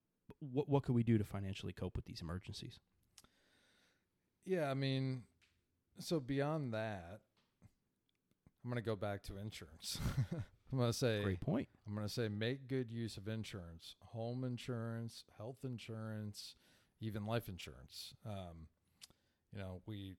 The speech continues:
Speaker 2: a lot of people don't think about life insurance, but so understanding your coverage levels,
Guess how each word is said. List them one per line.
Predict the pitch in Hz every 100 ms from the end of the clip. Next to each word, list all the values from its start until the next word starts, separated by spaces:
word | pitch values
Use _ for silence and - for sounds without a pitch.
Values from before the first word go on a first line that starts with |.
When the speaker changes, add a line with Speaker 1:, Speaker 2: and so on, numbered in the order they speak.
| _ _ 120
Speaker 2:
a |
lot | 101 95
of |
people | 107 104
don't | 98 110 101
think | 135
about | 90 87
life | 87 85
insurance, | 92 - 85 82 - -
but | 87 - - - - _ _
so | - 127 117 123
understanding | 147 165 - - 120 127 123 120 120 117 113 110 - _ - _ _ -
your | 120
coverage | - 127 101 110 95
levels, | 104 104 107 104 104 104 -